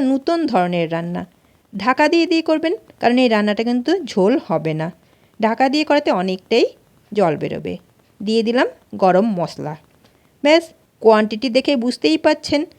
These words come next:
আগে কতটা নিয়েছিলাম, এখন কমে এসছে কতটা, তার মানে আমার রান্না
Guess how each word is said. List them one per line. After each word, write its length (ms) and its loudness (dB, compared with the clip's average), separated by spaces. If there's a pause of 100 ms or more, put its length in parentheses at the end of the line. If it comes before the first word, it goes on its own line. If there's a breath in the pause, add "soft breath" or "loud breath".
(240 soft breath)
আগে 260 0 (100)
কতটা 340 0
নিয়েছিলাম, 340 -2 (100)
এখন 160 -2 (120)
কমে 280 0
এসছে 280 -4
কতটা, 280 0 (300)
তার 240 2
মানে 160 2 (340 soft breath)
আমার 200 2 (140)
রান্না 320 0